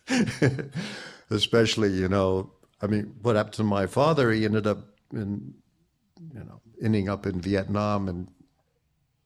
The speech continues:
you know, getting very disillusioned about, anyway, that's another story. But, but, uh,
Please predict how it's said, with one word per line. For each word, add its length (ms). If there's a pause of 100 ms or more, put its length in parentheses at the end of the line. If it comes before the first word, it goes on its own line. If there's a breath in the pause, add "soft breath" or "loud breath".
(140)
you 100
know, 160
getting 380
very 440
disillusioned 920 (120)
about, 280 (1700)
anyway, 280 (460)
that's 160
another 260
story. 360 (680 loud breath)
But, 360
but, 340
uh, 380